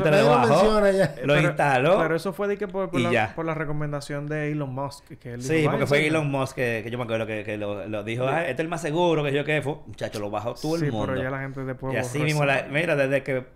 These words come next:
Speaker 1: volvió y subió WhatsApp, otra vez todo el mundo
Speaker 3: Sa-
Speaker 1: pa' WhatsApp. Y ese, así que siempre va a pasar. Entonces mi backup,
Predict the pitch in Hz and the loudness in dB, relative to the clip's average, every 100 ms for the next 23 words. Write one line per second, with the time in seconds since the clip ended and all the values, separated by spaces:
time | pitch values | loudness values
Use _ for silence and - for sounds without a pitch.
0 | - 123 127 131 151 165 143 147 147 143 | -8 -4 0 0 0 0 0 2 2 2
1 | - 135 135 147 147 - - - 107 123 | -2 -6 -4 0 0 -2 -14 -12 -8 -6
2 | 107 107 120 101 104 101 98 - - - | -6 -6 -6 -4 -4 -6 -8 -12 -16 -8
3 | 117 117 110 104 117 117 123 117 110 135 | -4 -2 -2 -2 -2 -2 -2 -4 -2 -2
4 | 139 139 139 135 117 139 127 127 135 139 | -2 0 0 0 -2 0 0 -2 -2 0
5 | 135 127 143 151 147 | 0 0 0 0 -2